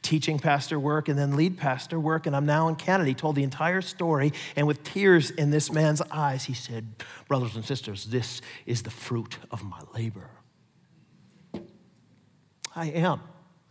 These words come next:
And the joy in this man's heart toward something, for the ministry of another. Isn't this the way it ought to be in the church?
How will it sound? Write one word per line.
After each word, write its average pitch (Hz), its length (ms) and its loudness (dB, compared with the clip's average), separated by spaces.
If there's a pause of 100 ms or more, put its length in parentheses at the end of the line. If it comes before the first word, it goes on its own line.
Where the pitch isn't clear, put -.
(1700)
And 135 100 2
the 139 60 0
joy 165 580 6
in 147 80 2
this 156 180 0
man's 160 300 4
heart 185 500 -2
toward 180 300 0
something, 226 460 6 (960)
for - 160 2
the 175 80 6
ministry 277 420 8
of 208 80 8
another. 226 680 4
Isn't 349 240 8
this - 180 10
the 311 80 12
way 302 220 12
it 320 60 12
ought 302 100 12
to 285 60 12
be 269 260 12
in 320 80 12
the 311 100 8
church? - 560 4